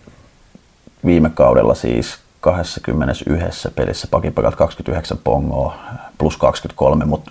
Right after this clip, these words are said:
voitti divarin, ää, tota, playereiden pistepörssin, kaksikymmentäkaksi pongoa, mun mielestä pakipaikalta aika kova, kahteentoista peliä, plus, plus miinuskin oli todella komea, niin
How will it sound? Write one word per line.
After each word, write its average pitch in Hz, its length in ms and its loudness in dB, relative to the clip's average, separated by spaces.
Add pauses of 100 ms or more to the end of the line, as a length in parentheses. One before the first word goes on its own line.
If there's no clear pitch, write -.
(100)
voitti 95 500 4 (160)
divarin, 69 480 0 (220)
ää, 58 280 4
tota, - 300 0
playereiden 64 760 2 (160)
pistepörssin, - 920 -6
kaksikymmentäkaksi - 640 -4
pongoa, 60 360 -2
mun 52 120 -6
mielestä - 200 -10
pakipaikalta - 580 -2
aika - 180 -6
kova, - 300 0
kahteentoista - 600 -4
peliä, 50 300 -4
plus, - 300 -6 (1300)
plus 95 180 2
miinuskin 85 440 4
oli 78 100 6
todella - 360 2
komea, - 400 0 (100)
niin - 100 -4